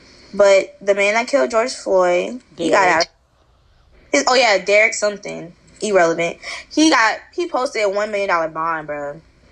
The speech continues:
Speaker 1: And that shit was so random, 'cause I'm like, "What?"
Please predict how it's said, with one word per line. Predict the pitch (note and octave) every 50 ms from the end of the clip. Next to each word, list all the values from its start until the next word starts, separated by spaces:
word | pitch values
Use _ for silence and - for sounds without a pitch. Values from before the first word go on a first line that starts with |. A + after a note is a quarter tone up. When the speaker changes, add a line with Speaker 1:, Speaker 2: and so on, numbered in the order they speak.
| _ _ - -
Speaker 1:
And | G#3 A#3
that | C#4+ C5+ -
shit | - C#5 C#5+ E4+ C#4+ B3+
was | B3 A#3 -
so | - C#4+ C#4 B3 G3+
random, | F3 E3+ E3+ F3 F#3+ A3 B3 C4 C#4 -
'cause | D4+ E4
I'm | E4 E4+ F4
like, | D4+ - C4 A#3+ A3 G3+ F#3 - - _ _ _ _ - - - _ _ _ _ _ _ _ _ _ _ _ _ _ _ _ _
"What?" | - G#3 G3+ A3 C#4+ G4 A#4 A#4 A#4 -